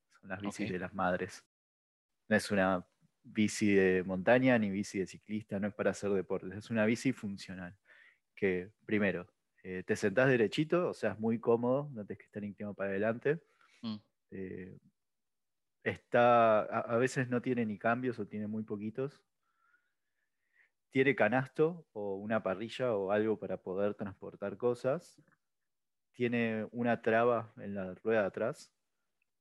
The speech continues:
Speaker 2: Sí.
Speaker 1: como muy, muy fácil. Eh, tipo, girás la llavecita así y, y, y listo, no tenés que estar poniendo una cadena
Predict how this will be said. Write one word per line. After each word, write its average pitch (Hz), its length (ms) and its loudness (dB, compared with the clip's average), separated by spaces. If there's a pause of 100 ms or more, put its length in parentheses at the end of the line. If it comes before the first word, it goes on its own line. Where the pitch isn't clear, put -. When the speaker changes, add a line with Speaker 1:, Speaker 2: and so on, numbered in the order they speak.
(140)
Speaker 2:
Sí. 104 160 -4
Speaker 1:
como 87 420 -12 (200)
muy, 110 400 -4
muy 110 160 -6
fácil. 120 600 -2 (360)
Eh, 92 400 -18
tipo, 98 220 -16
girás 101 460 -8 (200)
la 98 100 -2
llavecita 107 560 -4
así 127 380 -4
y, 95 380 -12
y, 95 280 -20 (1080)
y 98 80 -8
listo, 113 300 -2
no 107 140 -4
tenés 107 180 -4
que - 80 -6
estar 98 240 -6
poniendo 107 340 -4
una 101 160 -4
cadena 95 920 0